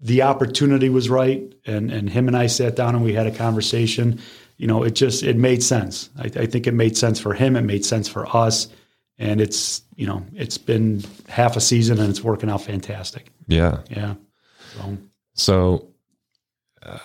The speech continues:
Speaker 2: there's a lot of discussion around, um, business development, small business development, and, you know, people getting into construction as a business. What's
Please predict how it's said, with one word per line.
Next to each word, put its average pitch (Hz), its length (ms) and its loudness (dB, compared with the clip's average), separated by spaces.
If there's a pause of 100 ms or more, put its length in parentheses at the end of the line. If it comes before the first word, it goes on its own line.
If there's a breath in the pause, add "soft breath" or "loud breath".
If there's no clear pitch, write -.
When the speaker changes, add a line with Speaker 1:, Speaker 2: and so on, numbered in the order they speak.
Speaker 2:
there's 107 200 2
a 107 60 4
lot 82 280 4
of 69 260 0
discussion 73 600 0
around, 64 480 2 (100)
um, 64 280 0
business 71 380 -2
development, 65 800 0
small 80 340 2
business 71 320 0
development, 69 640 2
and, 62 320 -2
you 71 80 -4
know, 60 240 -6 (520)
people 76 640 -2
getting 69 360 0
into 78 280 2
construction 64 840 -2 (680)
as 65 200 2
a 65 60 0
business. 65 680 2 (160)
What's 87 640 -2